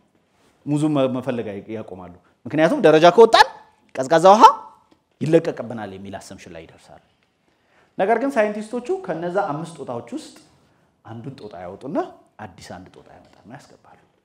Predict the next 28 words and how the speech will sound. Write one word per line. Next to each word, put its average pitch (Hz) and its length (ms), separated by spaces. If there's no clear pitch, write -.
ይህ 226 100
አዲስ 180 300
አንድ 120 240
ጦጣ 104 200
ገና 165 180
እንደገባ 117 360
ሾፍ - 240
ሾፍ - 200
ሲያደርግ 415 320
ቀጥ - 220
ሲል 480 220
«ኧረ 269 160
ሙዝ፣ 370 440
እነዚህ 381 380
ምን 392 160
ሆነው 381 240
ነው?» 294 140
ብሎ 208 140
ላጥ 175 260
ላጥ 151 240
እያለ 156 300
ደረጃ 180 360
ሲወጣ 254 260
አራቱ 262 520
ተባብረው 269 600
ጎትተው 269 600
አውርደው 302 420
መሬት 185 380